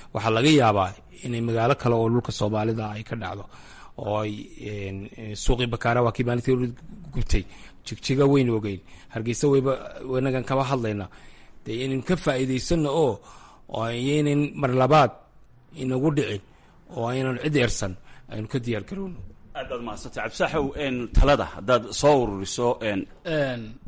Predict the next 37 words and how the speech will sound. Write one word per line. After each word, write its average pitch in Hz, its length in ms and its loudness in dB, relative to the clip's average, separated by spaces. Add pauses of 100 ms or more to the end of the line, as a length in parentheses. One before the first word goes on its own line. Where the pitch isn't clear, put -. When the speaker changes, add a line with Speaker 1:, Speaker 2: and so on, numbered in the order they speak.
(120)
Speaker 3:
walaal, 156 240 -2
waxaa 147 220 -4
ii 165 100 -2
muuqanaya, 143 520 0 (420)
mar 151 140 -4
haddii 143 260 -6
kolley 139 360 -6 (240)
waxaanu 127 300 -6
jecelnahay, 139 380 2
haddii 127 180 -2
aanu 139 140 0
ganacsatada 123 520 -4
nahay, 131 260 -2 (840)
inaan 151 320 2 (720)
la 135 120 -8
isku 180 200 -6
kaaga 151 280 0
dayn 147 280 0
oo 143 80 0
dadka 143 300 -8
muxuu 127 240 -4
marka 143 220 -2
ganacsanayaan 131 600 -4
aan 131 280 -4
la 131 80 -4
isku 131 220 -6
halayn, 139 320 0 (500)
laakiinse 156 540 -2
la 151 160 2
bilaabo 127 400 0
inay 139 180 0
dowladda 139 440 -4
ay 123 120 -6
ka 170 100 -8
shaqayso, 131 460 -4 (680)
iyo 131 160 -6
maadaama 135 420 0